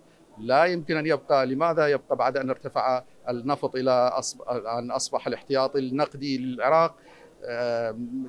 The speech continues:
كبير جدًا كما سمعنا في الأخبار؟ بقاء هذا الصرف هذه لعبة سياسية يستفيد من عندها أحد الأطراف،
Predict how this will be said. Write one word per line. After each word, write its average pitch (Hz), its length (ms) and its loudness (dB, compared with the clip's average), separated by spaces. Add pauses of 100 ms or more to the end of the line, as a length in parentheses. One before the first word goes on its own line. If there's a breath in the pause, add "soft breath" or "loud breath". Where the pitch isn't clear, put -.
كبير 147 360 2
جدًا 151 360 0
كما 131 520 2
سمعنا 135 420 2
في 139 120 0
الأخبار؟ 123 480 2 (520 soft breath)
بقاء 131 400 4
هذا 135 240 0
الصرف 175 480 -2
هذه 147 180 2
لعبة 156 260 0
سياسية 147 460 0
يستفيد 139 300 -2
من 143 80 -8
عندها 147 300 -4
أحد 139 240 -4
الأطراف، 143 440 4